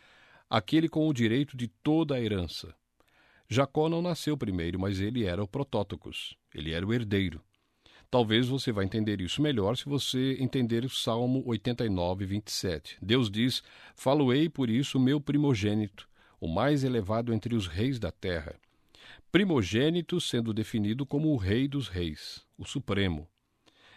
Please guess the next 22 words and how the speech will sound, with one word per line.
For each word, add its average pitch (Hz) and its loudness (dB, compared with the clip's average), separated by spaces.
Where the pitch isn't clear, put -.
Hebreus 135 4
um 175 4
também 98 -2
fala 110 -2
disso, 117 -2
versículo 98 -4
dois: 101 -2
"Seu 90 -4
filho 151 -2
a 87 -2
quem 123 -2
constituiu 139 0
herdeiro 127 2
de 123 -4
todas 165 2
as 135 -6
coisas." 73 -10
Esse 113 2
é - 2
o 170 -2
ponto 175 4
aqui. - -10